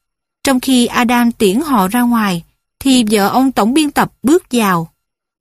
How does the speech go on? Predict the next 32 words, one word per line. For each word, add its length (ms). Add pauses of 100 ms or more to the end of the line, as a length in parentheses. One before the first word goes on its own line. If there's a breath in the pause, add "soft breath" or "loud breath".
(140)
Bà 180
ta 380
nhỏ 300
người, 520
dễ 260
mến, 300 (420)
mặt 200 (140)
tròn, 360 (140)
đội 180
mũ 320
theo 220
thời 340
trang, 260 (500)
giọng 260
nói 300
nhỏ 240
nhẹ. 440 (680)
Được 240
biết 280
lý 160
do 400
viếng 220
thăm 220
của 140
hai 260
người 220
khách, 240 (440)
bà 200
bảo, 400 (1600)
"Thưa 140
ông 360 (100)
Jamienson, 920